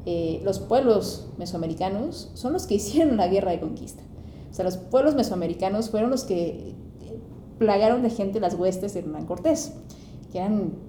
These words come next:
quinientos, cuatrocientos hombres, ¿no? O sea, quinientos en total y, y ya luego cuando llega Pánfilo de Narváez y eso, que por cierto ahí venía una mujer que también se unió a las huestes de, de Cortés,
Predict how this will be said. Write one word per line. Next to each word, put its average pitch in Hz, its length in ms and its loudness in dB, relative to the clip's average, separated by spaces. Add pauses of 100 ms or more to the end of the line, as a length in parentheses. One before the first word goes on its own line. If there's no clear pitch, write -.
(160)
quinientos, 185 920 0
cuatrocientos 185 640 -2
hombres, 285 320 2
¿no? 165 120 -2
O 233 40 0
sea, 226 140 -2
quinientos 196 540 0
en 175 100 -4
total 190 680 2
y, - 20 0
y 156 240 -4 (340)
ya 190 160 6
luego 202 160 6
cuando 185 180 2
llega 175 260 2
Pánfilo 180 280 0
de 170 60 0
Narváez 165 640 0
y 165 40 -2
eso, 165 200 -4
que 196 80 -2
por 180 120 -2
cierto 202 200 0
ahí 208 120 4
venía 202 220 2
una 190 100 -4
mujer 180 320 -4
que 202 60 -6
también 170 280 -4
se 185 120 -6
unió 185 180 -2
a 175 40 -2
las 170 220 -4
huestes 175 320 -4
de, 156 200 -4
de 160 100 -6
Cortés, - 440 -6